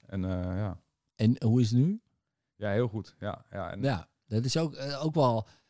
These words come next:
Speaker 2: dat het gewoon een fase is, hè? Dus, maar dat,
Speaker 1: Ja.
Speaker 2: maar dat, als je er middenin zit,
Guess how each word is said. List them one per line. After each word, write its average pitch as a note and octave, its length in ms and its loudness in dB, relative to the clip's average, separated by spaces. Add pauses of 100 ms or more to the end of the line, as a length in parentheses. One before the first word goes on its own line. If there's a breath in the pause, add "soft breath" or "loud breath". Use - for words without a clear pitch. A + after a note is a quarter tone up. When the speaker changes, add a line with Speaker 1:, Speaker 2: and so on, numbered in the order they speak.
(120)
Speaker 2:
dat A#2+ 240 0
het A#2+ 180 0
gewoon A#2+ 360 6
een A2 100 0
fase D#3 540 2
is, F2 140 -2
hè? B2 200 -2
Dus, A2+ 260 0
maar B2 240 0
dat, B2 160 2
Speaker 1:
Ja. - 60 -2
Speaker 2:
maar B2 140 4
dat, B2+ 360 0
als A#2+ 180 -2
je C3+ 80 2
er B2 120 4
middenin C#3+ 520 4
zit, A2 440 0